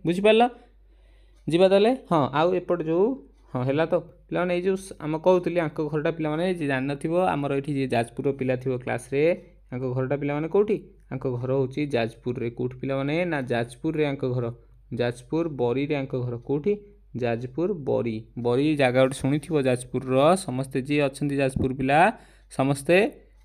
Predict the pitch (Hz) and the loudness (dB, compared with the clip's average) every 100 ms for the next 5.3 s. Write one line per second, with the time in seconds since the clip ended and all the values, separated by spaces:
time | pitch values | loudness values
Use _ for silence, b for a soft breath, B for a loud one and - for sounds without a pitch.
0 | - 143 147 147 143 143 131 127 123 127 | 0 2 4 2 2 0 0 0 0 0
1 | 123 123 127 135 135 143 135 131 131 139 | 0 -2 -2 -2 -2 -2 -2 -2 -2 -2
2 | 135 135 135 135 139 147 156 185 220 B | 0 -2 -4 -4 -4 -4 -2 -2 -2 B
3 | B 110 117 120 127 175 196 196 175 127 | B -2 2 2 0 0 2 2 2 0
4 | 120 120 117 113 113 127 160 160 120 123 | -2 0 -2 -2 0 0 -2 -2 -2 -2
5 | 123 131 | -2 0